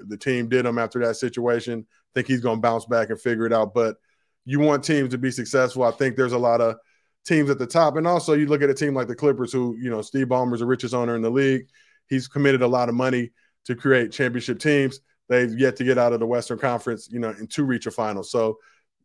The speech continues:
despite how good that team looks on paper, you still gotta play the game. You deal with so many other different factors and variables throughout a season that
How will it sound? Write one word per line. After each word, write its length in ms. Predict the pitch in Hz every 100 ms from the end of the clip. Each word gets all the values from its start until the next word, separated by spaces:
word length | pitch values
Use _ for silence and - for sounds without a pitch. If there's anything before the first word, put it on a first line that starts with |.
| -
despite 320 | 120 147 139
how 100 | 131
good 220 | 123 135
that 160 | 127 120
team 240 | 139 127
looks 180 | 131 127
on 120 | 120
paper, 280 | 143 143 127
you 120 | 123
still 180 | 120 127
gotta 180 | 123 117
play 200 | 131 120
the 100 | 113
game. 380 | 127 131 127 - _ -
You 80 | 120
deal 140 | 131
with 100 | 123
so 100 | 139
many 220 | 127 123
other 140 | 120 117
different 300 | 120 117 -
factors 320 | 127 113 113
and 100 | 104
variables 560 | 117 123 113 110 107 - _ _ -
throughout 240 | 131 123
a 40 | 113
season 380 | - 143 127 120
that 260 | 120 110